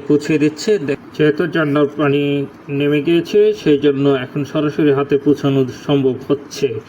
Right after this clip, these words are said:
তাও হেলিকপ্টারের মাধ্যমে সেই ত্রাণ নিয়ে যাওয়ার পর। দিচ্ছে, দেখতে পাচ্ছেন এখানে একটি প্যাকেট বিমান বাহিনীর প্রধানের পক্ষ থেকে দেওয়া হয়েছে। এখানে রয়েছে শিশু খাদ্য ও,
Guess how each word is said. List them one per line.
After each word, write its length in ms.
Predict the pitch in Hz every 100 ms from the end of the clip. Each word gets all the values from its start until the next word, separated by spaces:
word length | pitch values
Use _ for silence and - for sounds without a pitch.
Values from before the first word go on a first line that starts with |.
| - - -
তাও 320 | 135 165 - - -
হেলিকপ্টারের 540 | 156 147 151 147 147 139
মাধ্যমে 560 | 139 131 143 156 156 139 -
সেই 120 | 143
ত্রাণ 260 | 143 143
নিয়ে 340 | 135 139 151 147
যাওয়ার 220 | 139 131 -
পর। 200 | 135 120 104 - - -
দিচ্ছে, 340 | 151 - 214 196
দেখতে 320 | 143 139 170
পাচ্ছেন 300 | 170 170 196
এখানে 500 | 165 170 160 165 170
একটি 360 | 147 - 156 151 147
প্যাকেট 320 | 147 156 156 123
বিমান 260 | 147 143 135
বাহিনীর 300 | 139 143 143
প্রধানের 340 | 147 139 139 139
পক্ষ 200 | 147 -
থেকে 380 | 147 139 165 165 170 - 143 135
দেওয়া 220 | 151 147
হয়েছে। 260 | 151 -
এখানে 400 | 190 147 147 147
রয়েছে 460 | 139 147 143 156 151 151 - - - -
শিশু 240 | 190 214
খাদ্য 360 | 202 190 170 214
ও, 580 | 220 139 156 156 156